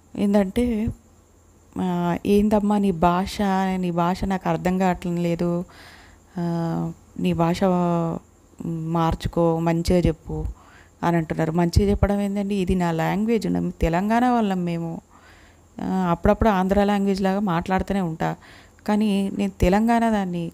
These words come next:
కాబట్టి నేను అట్లనే మాట్లాడతాండి. మళ్ళీ నేను తెలంగాణలోకి వచ్చేస్తుంటా అట్లా మాట్లాడి మాట్లాడి.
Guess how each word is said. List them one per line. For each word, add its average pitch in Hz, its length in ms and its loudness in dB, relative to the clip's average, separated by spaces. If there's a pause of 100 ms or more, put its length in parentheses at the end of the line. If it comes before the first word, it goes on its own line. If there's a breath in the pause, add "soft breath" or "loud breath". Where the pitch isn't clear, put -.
కాబట్టి 190 340 -4
నేను 196 200 -2
అట్లనే 208 280 0
మాట్లాడతాండి. 180 760 -2 (440 loud breath)
మళ్ళీ 196 240 4
నేను 233 180 2
తెలంగాణలోకి 208 640 2
వచ్చేస్తుంటా 170 520 -4
అట్లా 160 180 -4
మాట్లాడి 175 460 0
మాట్లాడి. 175 520 -4